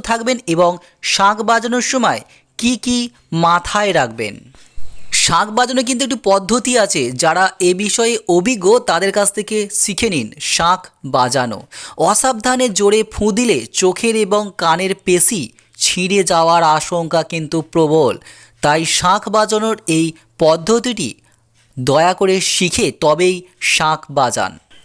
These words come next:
শাঁখ বাজানোর সময় অনেকেই মুখ দিয়ে শ্বাস নিয়ে ফেলেন, এটি কিন্তু ভুল পদ্ধতি। শাঁখ বাজানোর সময় মুখ দিয়ে শ্বাস না নিয়ে নাক দিয়ে শ্বাস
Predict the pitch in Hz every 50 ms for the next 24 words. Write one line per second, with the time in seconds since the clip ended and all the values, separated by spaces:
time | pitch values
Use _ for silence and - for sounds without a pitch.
0 | - - - - - 190 208 240 247 233 254 262 254 269 269 269 285 - - -
1 | 262 247 262 262 262 - - - 170 175 196 226 247 240 - 277 214 160 151 156
2 | 170 190 220 208 214 196 226 226 226 226 - - - 202 180 185 202 196 - 208
3 | 220 226 220 208 214 202 175 151 147 131 127 - - 185 180 165 214 214 190 226
4 | 220 208 196 247 233 226 226 - _ _ _ - 139 - - 196 233 247 247 233
5 | - - 165 160 160 156 - 185 185 180 - 143 113 - _ - - - _ -
6 | - - 190 185 202 208 208 233 233 220 240 240 247 226 - - 247 247 247 240
7 | 226 202 196 208 220 208 208 220 233 233 226 - - - 196 190 196 190 - 233
8 | 247 254 247 247 190 135 135 143 147 165 175 190 196 190 190 185 208 208 208 208
9 | 196 - - 190 165 160 160 156